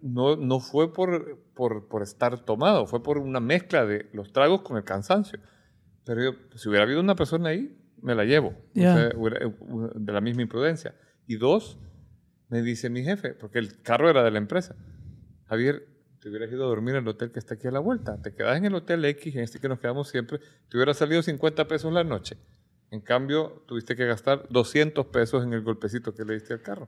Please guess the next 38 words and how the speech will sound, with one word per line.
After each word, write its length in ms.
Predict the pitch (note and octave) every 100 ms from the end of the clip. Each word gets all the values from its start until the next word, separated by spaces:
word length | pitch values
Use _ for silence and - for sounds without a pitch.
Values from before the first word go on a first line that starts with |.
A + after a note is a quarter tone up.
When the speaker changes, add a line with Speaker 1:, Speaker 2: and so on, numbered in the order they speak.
| _
Speaker 2:
Sí, 160 | _ C4
es 60 | A3+
que 120 | G3
nadie 300 | F3 F3 G3
se 120 | -
imagina 380 | F#3 D#3+ E3 F3+
que 100 | F#3
le 80 | D#3
va 60 | D3
a 20 |
pasar 320 | - D#3 D#3+ D3+
a 160 | C#3+
él 80 | C#3+
o 80 | D#3
a 120 | D#3
ella. 260 | F#3+ A3 - - _ _
Todos 240 | - F3+ F3+
pensamos 440 | F#3+ - E3+ F3+
que 100 | G3
no 120 | E3 E3
nos 100 | E3
va 80 |
a 40 | D#3+
pasar, 340 | E3 - G#3
a 120 | F3 D3+
nosotros 380 | D3 F#3 F#3+
no 120 | E3+ F#3
nos 120 | F#3
va 80 | F#3
a 20 |
pasar. 360 | F#3 - C#4 - _
Speaker 1:
No 140 | A2+ G#2+
nos 80 | F#2+
va 20 |
a 40 |
Speaker 2:
Pero 160 | F#3+ F#3+
Speaker 1:
pasar. 40 | E3+ D#3
Speaker 2:
bueno, 140 | D#3